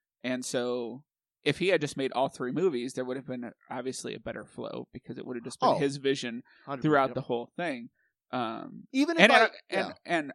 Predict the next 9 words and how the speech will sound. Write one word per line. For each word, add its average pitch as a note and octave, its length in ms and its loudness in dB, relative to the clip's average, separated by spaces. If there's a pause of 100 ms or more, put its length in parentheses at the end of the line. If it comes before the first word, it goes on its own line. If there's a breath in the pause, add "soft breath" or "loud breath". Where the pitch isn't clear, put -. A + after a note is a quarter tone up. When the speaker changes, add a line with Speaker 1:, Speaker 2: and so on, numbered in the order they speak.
(100)
Speaker 1:
I F3+ 120 6
really E3+ 260 -2
liked D#3+ 260 -2
what C#3 120 -4
Ryan, A#2 380 -8 (160)
Ryan, B2+ 300 -4 (380)
Ryan C3 360 -6
Johnson - 600 -8 (580)
did - 340 -4